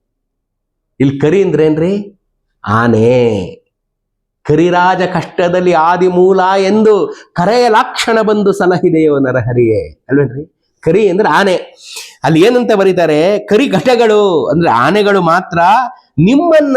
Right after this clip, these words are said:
ನೋಡಿ, ಅಂದ್ರೆ ಕೃಷ್ಣದೇವರಾಯರನ್ನ ನೋಡಿ, "ಕರಿವರದ ರಾಜರೆಂದು ತಿಳಿದು", ಅಂದ್ರೆ ನೀನೇ ಮಹಾವಿಷ್ಣು, ವರದರಾಜ ಅಂದ್ರೆ ವಿಷ್ಣು, ಮಹಾವಿಷ್ಣು, "ಕರಿವರದ ರಾಜರೆಂದು ತಿಳಿದು ಸರ್ರನೆ ಈಜಿಕೊಂಡು ಬಂದು ನಿಮ್ಮನ್ನು ಸೇರ್ಕೊಂಡ್ವು."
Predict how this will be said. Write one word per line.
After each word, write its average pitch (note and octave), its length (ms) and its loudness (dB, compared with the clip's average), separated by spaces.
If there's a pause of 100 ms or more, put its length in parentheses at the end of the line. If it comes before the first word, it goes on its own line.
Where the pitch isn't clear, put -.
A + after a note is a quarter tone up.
ನೋಡಿ, F3+ 600 2
ಅಂದ್ರೆ D3+ 220 -2
ಕೃಷ್ಣದೇವರಾಯರನ್ನ C#3 720 0
ನೋಡಿ, C3 600 2 (220)
"ಕರಿವರದ D4 580 2
ರಾಜರೆಂದು A3 680 2
ತಿಳಿದು", F3+ 480 0
ಅಂದ್ರೆ G3+ 280 2
ನೀನೇ G#3+ 320 2
ಮಹಾವಿಷ್ಣು, G3+ 1120 -2
ವರದರಾಜ E3+ 460 -2
ಅಂದ್ರೆ D#3+ 280 0
ವಿಷ್ಣು, D3 260 -10
ಮಹಾವಿಷ್ಣು, - 840 -10 (400)
"ಕರಿವರದ C#4 500 2
ರಾಜರೆಂದು G#3+ 640 2
ತಿಳಿದು F3+ 480 2
ಸರ್ರನೆ B3+ 720 0
ಈಜಿಕೊಂಡು G#3+ 480 0
ಬಂದು F#3+ 280 -2
ನಿಮ್ಮನ್ನು G#3 380 0
ಸೇರ್ಕೊಂಡ್ವು." C#3+ 1120 -2